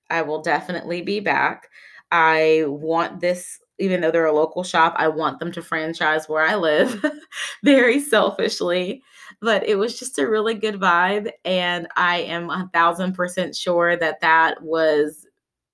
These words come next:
and mostly because of my great company.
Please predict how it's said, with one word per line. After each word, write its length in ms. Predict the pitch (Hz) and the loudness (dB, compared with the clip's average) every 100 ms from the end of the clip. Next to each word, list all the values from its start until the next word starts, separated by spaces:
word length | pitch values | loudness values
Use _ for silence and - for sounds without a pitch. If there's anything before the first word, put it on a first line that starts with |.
| _ _ - - | _ _ -20 -2
and 240 | 185 196 202 | 2 4 6
mostly 520 | 196 196 - 175 165 | 6 6 4 2 2
because 420 | 160 151 160 160 | 0 -2 -4 -2
of 280 | - 147 151 | -4 -4 -2
my 460 | 156 143 147 143 - _ - | -2 0 0 -2 -6 _ -18
great 320 | 170 170 151 - | -2 0 0 -4
company. 540 | 156 147 - 95 - | -10 -8 -12 -12 -18